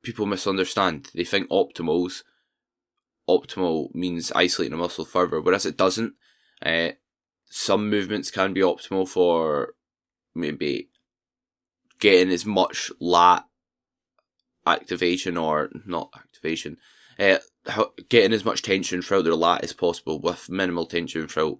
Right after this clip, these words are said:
other body parts. But in the bigger picture, in the grand scheme of things, they don't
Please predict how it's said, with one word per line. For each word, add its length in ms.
other 200
body 220
parts. 340
But 320
in 140
the 220
bigger 240
picture, 360
in 60
the 80
grand 260
scheme 220
of 60
things, 480
they 160
don't 180